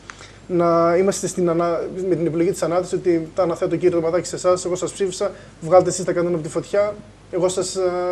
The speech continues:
αυτό που έκανα, ήταν να κάνω, το κάνω. Εμείς, επειδή το θέλουμε να συμμετέχει, και όταν, ε, συμμετέχουν πολλοί, βγαίνουν και πολύ ωραίες ιδέες, αλλά υπάρχουν και συνελεύσεις που μπορούν να κρατάνε πάρα πολλές ώρες, βλέπουμε ποια είναι τα λάθη, ποια,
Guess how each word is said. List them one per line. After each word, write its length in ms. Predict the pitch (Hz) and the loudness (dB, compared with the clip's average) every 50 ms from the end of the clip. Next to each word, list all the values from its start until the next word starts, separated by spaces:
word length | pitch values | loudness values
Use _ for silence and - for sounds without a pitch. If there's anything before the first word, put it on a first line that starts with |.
| 175 180 - | -4 -4 -6
αυτό 180 | - - 202 | -2 0 2
που 60 | 175 | 2
έκανα, 460 | 185 185 196 190 185 185 185 180 185 - - - - - - - - - - 175 | 2 2 0 0 0 0 0 0 -2 -4 -8 -14 -18 -20 -20 -20 -20 -20 -6 0
ήταν 140 | 170 190 180 | 2 2 2
να 80 | 180 | 4
κάνω, 140 | - 196 196 | 2 2 0
το 100 | 185 180 | 0 0
κάνω. 260 | 180 185 170 165 156 147 - - - - - - - | 2 0 0 0 -2 -6 -8 -14 -20 -20 -20 -14 -6
Εμείς, 300 | - 180 196 196 - - - - - - | -2 0 0 0 -2 -6 -12 -20 -16 -6
επειδή 160 | 180 180 180 175 | -4 -2 0 0
το 80 | 190 | 2
θέλουμε 260 | - 208 202 196 190 | 2 2 4 4 4
να 100 | 185 175 | 4 2
συμμετέχει, 600 | 165 - 175 170 156 156 180 180 185 185 - 220 233 240 - - - - - - - - - - | 2 2 2 2 2 4 4 4 4 2 0 -4 -6 -8 -12 -16 -20 -20 -20 -20 -20 -20 -2 2
και 60 | 190 | 2
όταν, 280 | 180 185 190 190 185 185 | 4 4 4 4 2 2
ε, 100 | 185 180 | 2 2
συμμετέχουν 500 | 180 185 175 165 156 202 185 190 185 160 | 2 2 0 2 2 2 2 2 2 2
πολλοί, 400 | 170 175 175 180 175 170 165 - - - - - - - - - - - 180 | 2 4 4 6 6 6 4 2 -4 -14 -20 -20 -20 -20 -20 -20 -14 -8 -2
βγαίνουν 300 | 156 165 185 185 175 - | 2 4 4 4 4 2
και 100 | - 165 | 0 2
πολύ 220 | - 180 180 185 | 4 6 6 8
ωραίες 200 | 180 175 160 - | 6 6 4 2
ιδέες, 400 | 185 156 147 180 175 165 147 175 | 0 2 4 4 4 4 4 2
αλλά 180 | 170 165 165 165 | 0 0 0 0
υπάρχουν 360 | 151 156 185 170 175 180 165 | 2 2 2 2 2 2 2
και 240 | 175 175 170 170 170 - - - - | 2 2 0 0 -4 -6 -12 -18 -8
συνελεύσεις 420 | - 190 185 175 185 180 185 170 | 0 2 4 4 4 2 0 0
που 80 | 160 175 | 0 0
μπορούν 140 | 175 175 | 0 0
να 60 | 156 160 | 0 0
κρατάνε 200 | 165 170 160 143 | -2 -2 0 0
πάρα 180 | 180 170 165 | 2 2 2
πολλές 320 | 156 170 156 151 143 - 196 | 2 0 -2 -4 -4 -4 -4
ώρες, 340 | 196 208 220 214 214 - - - - - - - - - - - | -4 -2 -2 -4 -6 -8 -14 -18 -20 -20 -20 -20 -20 -20 -16 -6
βλέπουμε 360 | 180 185 202 208 180 202 190 | 4 6 6 6 8 6 2
ποια 140 | - - 202 | 2 2 2
είναι 80 | 196 175 | 2 4
τα 80 | 165 | 4
λάθη, 300 | 160 175 190 190 - 208 | 4 4 2 2 0 -4
ποια, 240 | 175 - - 190 | -8 -6 -4 -4